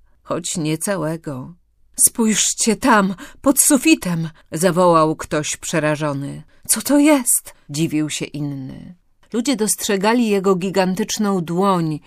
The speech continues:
która dotykała palcem ściany. Ręka była zawieszona w powietrzu.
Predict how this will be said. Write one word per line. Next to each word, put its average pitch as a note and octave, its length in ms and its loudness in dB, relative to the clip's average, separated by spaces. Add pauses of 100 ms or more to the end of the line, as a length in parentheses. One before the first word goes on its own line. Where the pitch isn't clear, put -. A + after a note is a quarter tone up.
(120)
która F#3 320 0
dotykała F3+ 680 0
palcem E3+ 580 -2
ściany. C#3+ 720 -8 (360)
Ręka F3+ 540 2
była D#3+ 300 2
zawieszona E3 600 -2
w - 100 -20
powietrzu. D#3 800 -6